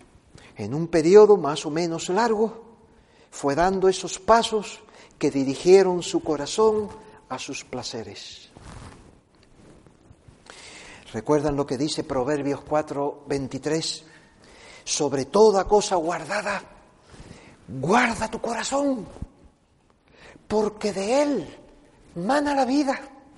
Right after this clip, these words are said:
O como lo dice en la versión de las Américas, "Con toda diligencia, guarda tu corazón,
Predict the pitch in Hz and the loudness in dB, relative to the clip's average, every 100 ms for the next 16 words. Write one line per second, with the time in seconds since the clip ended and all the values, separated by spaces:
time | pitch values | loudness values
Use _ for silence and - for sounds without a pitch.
0 | - - - _ - - - - - 120 | -20 -20 -20 _ -20 -20 -20 -18 -6 -4
1 | 135 123 127 170 170 170 160 165 - 147 | -2 -2 0 0 0 0 0 -2 -8 -4
2 | 143 131 131 151 151 147 143 139 135 175 | -2 -2 -4 -4 -4 -2 -2 -2 -2 -2
3 | 156 135 - - - - - - 151 131 | -2 -6 -8 -14 -20 -20 -20 0 0 0
4 | 123 117 220 247 226 226 247 - 214 190 | -4 4 6 6 2 0 0 8 8 8
5 | - 196 202 202 - - - - 127 214 | 2 -2 -2 -4 -14 -20 -20 -16 -6 -2
6 | 262 254 175 - 349 - 180 170 233 262 | 0 -2 -6 -4 -4 -2 -4 -4 -2 -2
7 | 247 180 | -2 -6